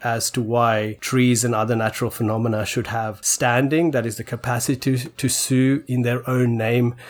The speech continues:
in court, are analogies in relation to slavery. So there is a analogy between nature and the status of being a slave that is deeply within the literature,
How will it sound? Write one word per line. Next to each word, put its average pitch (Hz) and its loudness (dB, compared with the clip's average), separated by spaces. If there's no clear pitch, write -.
in 120 -2
court, 156 0
are 143 4
analogies 165 2
in 143 2
relation 139 2
to 151 -2
slavery. 110 -2
So 165 4
there 165 0
is 190 0
a 151 2
analogy 151 2
between 139 0
nature 147 2
and 135 2
the 135 0
status 143 2
of 131 0
being 135 0
a 127 -2
slave 135 -4
that 147 0
is 151 0
deeply 160 0
within 135 2
the 131 2
literature, 127 -2